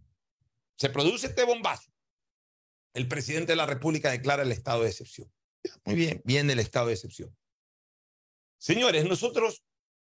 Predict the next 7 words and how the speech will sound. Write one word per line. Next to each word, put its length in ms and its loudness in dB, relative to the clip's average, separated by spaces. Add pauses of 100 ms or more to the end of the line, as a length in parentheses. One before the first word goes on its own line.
(200)
para 360 2 (480)
garantizar 680 0
la 140 -6
custodia 440 0
de 60 0
una 160 -2
ciudad 380 -2